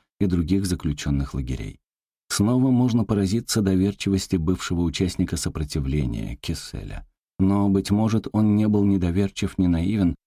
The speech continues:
а просто любил увлекательные истории, как бы маловероятно они ни звучали. Даже услышав впервые об ужасах нацистской власти, Керстен якобы поддерживал тесную связь с голландским сопротивлением, отправляя тайные сообщения через личный почтовый ящик Гиммлера.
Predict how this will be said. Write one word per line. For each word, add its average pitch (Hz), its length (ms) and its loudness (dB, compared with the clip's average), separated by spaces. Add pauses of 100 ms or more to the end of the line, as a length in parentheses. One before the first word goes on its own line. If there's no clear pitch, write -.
(160)
а - 80 0
просто 123 320 -2
любил 104 300 2
увлекательные 98 840 2
истории, 80 540 -2
как 73 220 -4
бы 73 120 -2
маловероятно 73 840 0
они 76 220 -2
ни 65 120 -2
звучали. 53 520 -10 (600)
Даже 113 260 0
услышав 123 480 0
впервые 110 560 2
об 95 120 2
ужасах 98 420 0
нацистской 92 580 -2
власти, 82 560 -4
Керстен 78 500 -2
якобы 76 460 -2
поддерживал 76 580 -2
тесную 73 460 -2
связь 80 280 -2
с 82 40 -10
голландским 73 560 -2
сопротивлением, 80 800 -4 (380)
отправляя 107 440 0
тайные 107 480 2
сообщения 110 680 0
через 78 320 -4
личный 76 380 -2
почтовый 71 420 -4
ящик 67 380 -4
Гиммлера. 71 500 -4